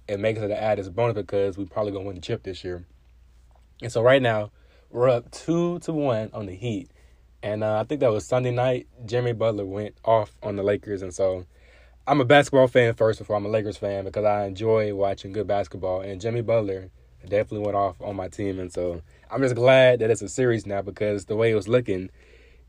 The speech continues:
it was gonna be a, a sweep. And so I'm glad, <laughs>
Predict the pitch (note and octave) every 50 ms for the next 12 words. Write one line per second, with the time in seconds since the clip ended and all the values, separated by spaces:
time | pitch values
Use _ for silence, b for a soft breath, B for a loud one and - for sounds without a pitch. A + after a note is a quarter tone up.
0 | _ - - A2+ A#2+ A#2 A#2 A#2+ A#2 A2+ G2+ A2+ A2 G#2 G2+ G2 G2 F#2+ - -
1 | - - - - - - - G2+ G2 - - - C3+ D3+ F3 D3+ C#4 - - A2+
2 | A2+ A2+ G#2+ - A#2+ A2 A2 G#2 G#2+ G#2+ A#2 A#2+ A2+ A#2 A#2+ B2 B2+ B2+ A#2+ A#2+
3 | A#2 A#2 - - C3 A#2+ - - - - F3 - - G3+ G3 G3 C#3